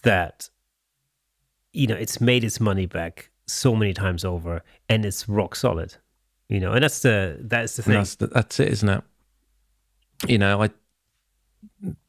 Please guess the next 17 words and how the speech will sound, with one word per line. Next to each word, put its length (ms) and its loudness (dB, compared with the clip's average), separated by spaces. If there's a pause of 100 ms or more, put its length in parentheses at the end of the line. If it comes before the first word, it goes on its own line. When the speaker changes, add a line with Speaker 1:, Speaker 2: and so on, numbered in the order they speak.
(140)
Speaker 2:
I 60 2
mean, 360 0 (680)
that's 280 4 (380)
the 100 4
most 240 4
solid 280 0
tripods 720 -2 (300)
I've, 340 2
can 120 4
you 60 2
get 160 0
better 140 2
tripods? 380 0
Yeah, 340 2 (420)
absolutely 920 2
you 140 2
can. 400 2